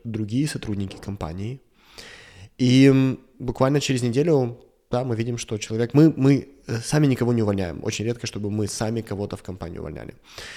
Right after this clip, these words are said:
Если от нас люди уходят, то они уходят сами. И, м, опять же, я об этом расскажу, да, в принципе, почему мы редко кого-то увольняем, почему люди обычно сами уходят.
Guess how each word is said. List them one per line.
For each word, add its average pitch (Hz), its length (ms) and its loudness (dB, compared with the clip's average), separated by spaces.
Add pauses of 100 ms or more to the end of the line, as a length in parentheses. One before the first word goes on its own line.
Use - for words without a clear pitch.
(140)
Если 113 240 0
от 113 100 0
нас 113 380 -2
люди 117 220 2
уходят, 151 360 0
то 107 80 0
они 107 140 0
уходят 101 320 -4
сами. 76 320 -10 (840)
И, 123 280 8
м, 117 280 4 (1300)
опять 113 240 6
же, 95 180 -4 (880)
я 98 120 -4
об 104 100 -4
этом 104 180 0
расскажу, 131 380 -2 (140)
да, 110 120 -2
в - 100 -10
принципе, - 380 -2
почему 101 400 -2
мы 92 340 -4
редко 98 300 -4
кого-то - 280 -8
увольняем, 104 420 -2
почему 95 280 -8
люди 95 140 -6
обычно - 280 -8
сами - 240 -8
уходят. 127 420 0